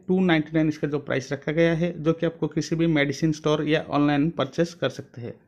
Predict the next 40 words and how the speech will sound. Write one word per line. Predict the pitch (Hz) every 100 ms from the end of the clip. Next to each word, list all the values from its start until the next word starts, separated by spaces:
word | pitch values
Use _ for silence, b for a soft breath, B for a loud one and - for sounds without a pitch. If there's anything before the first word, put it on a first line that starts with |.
| - -
बात | 180 202
करते | 247 262
हैं | 226
दोस्तों | 220 220 240
एक | 220
टैबलेट | 208 170 202
के | 208
बारे | 202 196
में | 202 202
कुछ | 202 190
इन-, | 151 147 -
इन्फॉर्मेशन, | 180 170 190 196 202 208 175
जैसे | 185 226
कि | 220 220
व्हीकल | 165 185 202 220
एक्सटी | 196 185 -
टैबलेट | 190 185 175 196 190
खाने | - 170 180
के | 185 185
साथ | - 180 180 - 156
या | 160 156
बिना | 147 170 185
खाने | 180 175 170 170
खाए | 170 165 165
भी | 165 202 - - 156
ली | 165
जा | 160
सकती | 147 160 - 196
है। | 185 214 220 B B -
इसे | 202 220
डॉक्टर | 180 190 - 233
द्वारा | 208 220 220 220
सलाह | - - 175 180
दी | 165 180
गई | 180 185 185 B B B _
खुराक | - 185 202 202
और | 175 170
अवधि | - 156 185 180
में | 180 180
ले। | 175